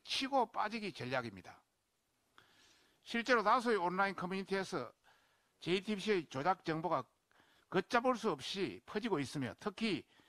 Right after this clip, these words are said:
민주당의 김용민 의원, 하흥기 전 민주당 상근 부대변인, 김재현 전 통합진보당 의원 등은 의도적으로 조작 정보를 퍼뜨리고 있습니다.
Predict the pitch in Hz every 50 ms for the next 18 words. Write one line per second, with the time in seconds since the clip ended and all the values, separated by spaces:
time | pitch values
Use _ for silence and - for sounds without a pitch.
0 | _ - _ _ _ - 165 190 208 196 220 208 220 220 220 170 123 - - 160
1 | 170 180 208 220 240 240 233 214 170 143 120 110 98 - - _ _ _ _ _
2 | _ _ _ _ _ _ _ - - _ _ - - - 202 220 226 240 254 220
3 | 220 180 160 180 180 175 156 165 180 185 208 202 190 170 151 - 233 240 240 214
4 | 196 170 143 - 131 151 180 165 139 123 131 131 127 117 90 80 - _ _ _
5 | _ _ _ _ _ _ _ _ _ _ _ - 175 185 208 214 208 240 247 240
6 | 220 185 151 135 190 202 185 - - - 156 175 202 208 - - - 147 147 160
7 | 202 202 196 180 147 131 156 185 190 170 147 185 196 175 127 110 131 165 226 233
8 | 233 233 220 196 160 113 - - - - - - _ _ - 123 131 151 175 196
9 | 208 - - - 139 147 151 185 175 151 - - - 180 - 202 208 202 175 123
10 | 92 - - 107 98 - - -